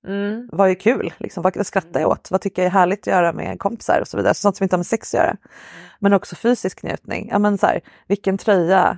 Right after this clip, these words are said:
Speaker 2: är skönast?
Speaker 1: Mm.
Speaker 2: Då tar jag på mig den, inte den som passar just det här mötet
Speaker 1: Mm.
Speaker 2: jag ska på idag, eller
Speaker 1: Mm.
Speaker 2: så. Att man går ur... Ja, men det är också lite att gå in i sitt lejon. Att man är lite mer en naturvarelse.
Speaker 1: Mm.
Speaker 2: Vad är jag, när jag är hungrig?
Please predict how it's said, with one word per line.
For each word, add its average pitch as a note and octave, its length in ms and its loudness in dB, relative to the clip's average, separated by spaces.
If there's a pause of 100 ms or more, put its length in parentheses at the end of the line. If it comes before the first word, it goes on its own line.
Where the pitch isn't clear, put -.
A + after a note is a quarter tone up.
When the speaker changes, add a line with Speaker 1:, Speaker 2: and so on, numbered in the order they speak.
Speaker 2:
är F3+ 80 -4
skönast? - 600 -2
Speaker 1:
Mm. F#3 420 -6
Speaker 2:
Då F#3+ 60 -6
tar B3+ 100 2
jag - 80 0
på E3+ 100 0
mig D3 120 -6
den, F3 220 2
inte F#3+ 220 -2
den D#3+ 160 2
som D#3+ 140 -6
passar - 380 -2
just D3+ 240 -4
det D#3 60 -2
här F3+ 140 -4
mötet - 480 -6
Speaker 1:
Mm. F#3 200 -6
Speaker 2:
jag - 80 -4
ska - 180 -4
på - 220 -4
idag, - 300 2
eller - 220 0
Speaker 1:
Mm. F#3+ 220 -10
Speaker 2:
så. - 200 -6 (420)
Att - 100 -8
man F#3+ 120 0
går F#3 160 2
ur... G3 380 2 (1040)
Ja, - 60 -6
men A3+ 100 4
det B3+ 60 2
är C#4+ 40 4
också C4 200 -2
lite C4 180 0
att F3+ 60 2
gå F3 80 4
in E3+ 120 0
i D#3 40 -2
sitt D#3 160 -6
lejon. D#3+ 520 -2
Att F#3 100 -8
man G3+ 140 0
är G3 100 2
lite F#3+ 220 -2
mer F3 180 0
en E3 280 -2
naturvarelse. F3+ 1120 2 (200)
Speaker 1:
Mm. G3+ 500 -8
Speaker 2:
Vad G#3 160 4
är A3+ 60 4
jag, G3+ 260 2 (220)
när G#3+ 240 -2
jag G#3 80 4
är G3+ 60 2
hungrig? F3+ 440 -2